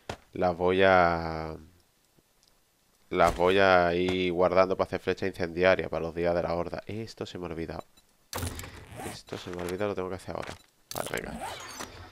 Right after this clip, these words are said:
Eh, bien, y ya aquí, aquí, aquí, aquí, aquí. Sí, estas flechas. Ah, otra cosa. Mariposa, que os quería comentar. Eh, como os dije, ¿no? Que esto,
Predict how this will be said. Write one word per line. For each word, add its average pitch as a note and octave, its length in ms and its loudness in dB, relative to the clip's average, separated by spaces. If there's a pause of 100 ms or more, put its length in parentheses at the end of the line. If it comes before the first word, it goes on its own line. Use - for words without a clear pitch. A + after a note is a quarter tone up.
(280)
Eh, F2+ 500 2
bien, F2 420 -4
y C#2+ 120 -14
ya F2 160 -6
aquí, G#2+ 420 -8
aquí, G2 380 -10
aquí, F#2+ 380 -10
aquí, F#2+ 320 -10
aquí. - 280 -10
Sí, - 160 -14
estas - 340 -10
flechas. - 960 -10 (400)
Ah, A2 180 6
otra G2 260 2
cosa. - 400 -10 (1120)
Mariposa, E2 640 -8
que - 120 -8
os C#2+ 80 -10
quería E2+ 260 0
comentar. E2 540 -8 (1200)
Eh, G#2 400 6
como G2 280 -2 (140)
os F2+ 120 -2
dije, C3+ 360 2 (560)
¿no? B2 240 -4
Que E2 280 2
esto, A2+ 520 -2